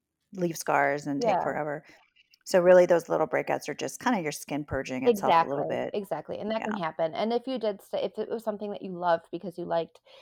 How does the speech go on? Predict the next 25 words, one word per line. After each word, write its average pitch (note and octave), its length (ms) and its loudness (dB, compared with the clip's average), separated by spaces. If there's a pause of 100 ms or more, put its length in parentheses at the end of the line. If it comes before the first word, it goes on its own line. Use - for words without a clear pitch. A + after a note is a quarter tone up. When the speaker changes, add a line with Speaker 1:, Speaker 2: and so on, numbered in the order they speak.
(180)
Speaker 2:
the F3+ 60 -10
smooth F3 800 -4
appearance E3+ 840 -12 (140)
under F3+ 300 -6
your E3 140 -6
makeup, E3 500 -6 (640)
then F#3 180 0
I F3 100 -6
would - 140 -12
stick - 240 -8
with F3 140 -12
it D#3 120 -4
and F#3 140 -6
give F3 160 -2
it E3+ 60 0
at - 100 -8
least - 300 -4
three E3+ 260 -6
times - 680 -12 (440)
and F3 160 -6
then E3+ 160 -10
see E3 120 -12
how E3 160 -10
that - 200 -6
works. - 360 -14